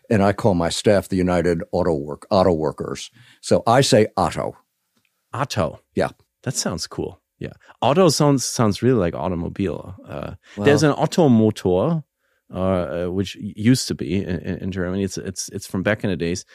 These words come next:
Speaker 2: My dad still had a, a car with the Ottomotor. And you, I think you are an engine. You're an engine in publishing.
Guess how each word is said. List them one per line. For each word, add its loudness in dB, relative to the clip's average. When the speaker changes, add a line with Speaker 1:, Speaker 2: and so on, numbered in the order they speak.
Speaker 2:
My 0
dad 2
still -2
had -4
a, -8
a -6
car -4
with -6
the -8
Ottomotor. -6
And 4
you, 8
I 2
think 2
you 4
are 6
an 2
engine. 0
You're 2
an 2
engine 0
in 0
publishing. -4